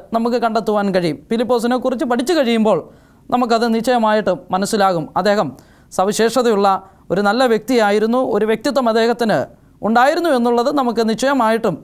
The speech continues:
മനസ്സിലാക്കുവാനായിട്ട് കഴിയും. ഇനി യേശു കർത്താവിൻ്റെ പന്ത്രണ്ട് ശിഷ്യന്മാരടങ്ങുന്ന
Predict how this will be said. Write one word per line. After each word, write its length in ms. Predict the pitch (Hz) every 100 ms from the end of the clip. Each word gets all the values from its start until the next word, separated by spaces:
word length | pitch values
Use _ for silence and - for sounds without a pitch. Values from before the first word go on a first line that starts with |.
| - - _ -
മനസ്സിലാക്കുവാനായിട്ട് 720 | 233 254 226 226 220 208 196 190
കഴിയും. 220 | 180 147 - - _ _ _ _ _ - - -
ഇനി 100 | 262 320
യേശു 200 | 302 330 330
കർത്താവിൻ്റെ 480 | 294 294 294 302 311 262
പന്ത്രണ്ട് 340 | 254 311 320 320
ശിഷ്യന്മാരടങ്ങുന്ന 880 | 262 294 302 311 285 254 269 285 277